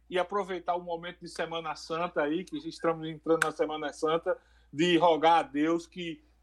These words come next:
tudo isso passe muito rápido, porque o, o mundo precisa, sabe, precisava levar esse choque pra entender que ele está no controle de tudo, e eu tenho certeza que a gente vai passar por isso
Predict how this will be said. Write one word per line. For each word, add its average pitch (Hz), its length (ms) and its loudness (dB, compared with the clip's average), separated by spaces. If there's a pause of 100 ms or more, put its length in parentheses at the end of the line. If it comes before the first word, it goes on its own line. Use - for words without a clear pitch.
tudo 180 300 -4
isso 185 180 -8
passe 165 320 2
muito 170 300 -6
rápido, 147 480 2
porque 165 500 0 (460)
o, 165 260 -2
o 165 140 -6
mundo 185 400 -4
precisa, 170 840 0 (340)
sabe, 175 540 2 (1400)
precisava 254 540 2
levar 240 260 4
esse 240 180 -2
choque 151 460 0 (480)
pra 180 160 2
entender 175 500 -4
que 175 220 -4
ele 175 180 0 (180)
está 170 400 0
no 175 140 -4
controle 170 640 0
de 170 100 -6
tudo, 165 420 0 (400)
e 160 40 0
eu 165 80 6
tenho 185 160 2
certeza 165 420 0
que 175 80 0
a 165 40 6
gente 165 120 0
vai 165 120 6
passar 160 360 4
por 151 240 -4
isso 151 240 0